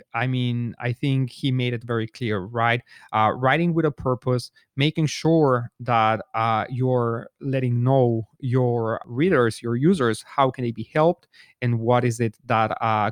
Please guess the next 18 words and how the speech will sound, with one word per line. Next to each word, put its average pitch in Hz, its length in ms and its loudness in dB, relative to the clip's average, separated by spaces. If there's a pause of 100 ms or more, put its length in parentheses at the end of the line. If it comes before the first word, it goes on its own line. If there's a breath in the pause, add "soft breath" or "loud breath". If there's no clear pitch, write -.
could 117 120 -6
happen 113 440 -4
next. - 420 -6 (120)
And 113 380 -6 (720 soft breath)
absolutely, 120 880 -4
that's, 123 400 -2
uh, 113 260 0
that's 120 180 -4
something 123 400 -2
that 110 160 -2 (680)
you 131 160 -2
should 127 320 2 (140)
keep - 180 -6
in 123 80 2
mind 113 440 2
when 117 360 -2
creating 113 460 -2
particularly 110 880 -2